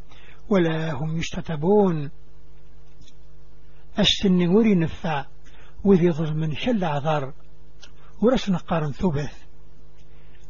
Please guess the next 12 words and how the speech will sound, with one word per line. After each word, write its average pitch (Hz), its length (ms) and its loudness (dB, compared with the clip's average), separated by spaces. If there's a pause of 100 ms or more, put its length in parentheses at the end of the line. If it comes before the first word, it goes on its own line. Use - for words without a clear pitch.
(140)
ولقد 190 360 2
ضربنا 180 640 0
للناس 180 560 2
في 185 380 0
هذا 175 340 0
القرآن 175 760 0
من 180 220 2
كل 180 360 0
مثل، 180 400 0 (920)
ولئن 196 380 4
جئتهم 180 640 2
بآية 180 640 2